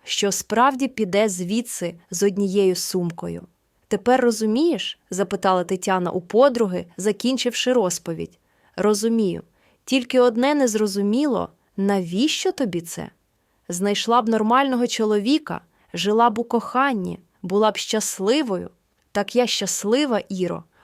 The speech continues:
У мене є все, що потрібно. Здорові діти, чудовий дім, люблячі батьки. І чоловік у господарстві є, який, до речі, все вміє робити, добре заробляє,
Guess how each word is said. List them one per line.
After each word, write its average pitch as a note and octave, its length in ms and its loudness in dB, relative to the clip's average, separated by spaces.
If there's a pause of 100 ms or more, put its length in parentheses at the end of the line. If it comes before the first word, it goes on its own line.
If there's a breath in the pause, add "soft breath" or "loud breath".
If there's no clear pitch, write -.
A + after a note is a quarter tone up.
У A#3+ 120 2
мене B3+ 300 4
є G#3+ 140 2
все, B3+ 420 0
що - 220 0
потрібно. G#3+ 580 -4 (120)
Здорові G3+ 480 2
діти, A3+ 360 0
чудовий A3 480 2
дім, A3 340 -2 (260 soft breath)
люблячі B3+ 460 0
батьки. A#3+ 580 -2 (400 soft breath)
І G#3+ 100 0
чоловік G3+ 680 0
у B3 60 2
господарстві G#3 840 -2
є, A#3 240 0 (440 soft breath)
який, A3+ 320 2
до B3+ 140 4
речі, C4+ 300 2
все C4+ 400 2
вміє A#3 340 2
робити, G3 500 0
добре B3 360 4
заробляє, G#3+ 720 0